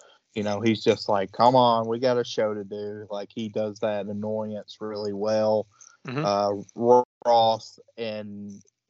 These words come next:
Speaker 1: W C W, like, in nineteen eighty-nine, always carries a great, like, gravity of the athleticism and,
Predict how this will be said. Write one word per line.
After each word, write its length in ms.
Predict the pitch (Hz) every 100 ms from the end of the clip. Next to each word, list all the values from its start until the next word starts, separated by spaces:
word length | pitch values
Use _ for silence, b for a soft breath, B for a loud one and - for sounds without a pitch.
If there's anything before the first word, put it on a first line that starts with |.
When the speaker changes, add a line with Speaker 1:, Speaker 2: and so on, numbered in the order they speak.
| 110
Speaker 1:
W 180 | 113
C 140 | 104 117
W, 280 | 110 110 110
like, 140 | 101
in 80 | 104
nineteen 320 | 104 107 113
eighty-nine, 640 | 113 110 110 110 113 113 110 _ _ _ _ _ _ _ _ -
always 720 | 123 117 117 _ 123 110 110
carries 640 | - 131 113 113 110 104
a 120 | 104 95
great, 460 | 92 110 107 107 -
like, 240 | 107 101 -
gravity 720 | 120 113 104 113 110 110 110
of 160 | 104 98
the 160 | 104 104
athleticism 880 | 104 - 123 117 117 - 117 110 113 107 101
and, 200 | 95